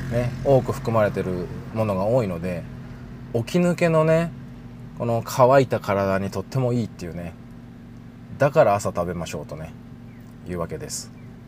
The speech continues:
だから朝フルーツヨーグルトとかね、あの、食べるのはとっても本当にいいんですね。はい。さくらんぼ。ね、さくらんぼ、お料理とかね、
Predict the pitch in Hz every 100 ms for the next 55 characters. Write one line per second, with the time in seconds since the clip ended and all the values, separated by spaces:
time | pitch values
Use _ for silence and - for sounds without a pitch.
0 | - - - 92 85 98 107 90 101 104
1 | 95 - 107 104 104 - - 82 95 98
2 | - - - - - - - 82 80 80
3 | 80 73 - 87 82 80 71 - - -
4 | - 85 - 107 107 101 107 98 95 -
5 | - - - - - 120 82 - 92 120
6 | 107 - - - - - - - - -
7 | - - - - - 85 90 82 67 -
8 | - - - - - - 90 113 110 104
9 | 104 98 - - - 117 123 127 113 170
10 | 180 185 190 190 185 135 120 120 160 247
11 | 123 - 87 90 92 85